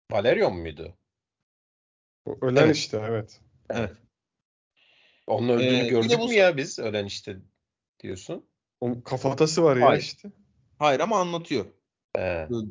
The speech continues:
Speaker 3: öldü. Ben buna bin-, şey diye konuşmuştuk ya.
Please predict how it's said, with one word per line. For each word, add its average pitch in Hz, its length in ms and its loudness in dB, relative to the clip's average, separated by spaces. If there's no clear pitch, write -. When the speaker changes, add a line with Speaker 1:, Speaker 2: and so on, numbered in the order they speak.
Speaker 3:
öldü. 117 380 -6
Ben 123 180 -2
buna 120 240 -6
bin-, 117 360 -6
şey 147 280 -2
diye 160 140 0
konuşmuştuk 160 540 -10
ya. 110 220 -2